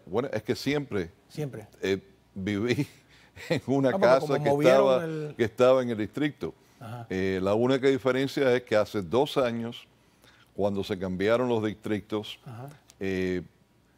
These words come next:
Speaker 1: la casa, eh, mía, que antes no estaba en el distrito, volvió a estar en el distrito. Y la ley dice claramente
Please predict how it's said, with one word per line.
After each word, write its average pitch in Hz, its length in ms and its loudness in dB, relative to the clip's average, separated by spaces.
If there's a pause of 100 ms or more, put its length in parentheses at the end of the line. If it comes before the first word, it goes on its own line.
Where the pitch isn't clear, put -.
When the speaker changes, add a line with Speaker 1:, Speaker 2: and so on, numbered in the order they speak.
(320)
Speaker 1:
la 95 220 -2
casa, 110 540 0 (420)
eh, 90 460 -6 (200)
mía, 110 460 -2
que 95 180 -4
antes 107 280 -2
no 101 60 -2
estaba 135 280 2
en 156 60 -2
el 147 60 -6
distrito, 95 580 -6 (360)
volvió 98 800 -2
a 101 80 -2
estar 101 380 -2
en 95 140 -6
el 92 80 -6
distrito. 92 600 -6 (500)
Y 95 80 -6
la 98 140 2
ley 113 240 2
dice 123 420 -2 (540)
claramente 95 800 -2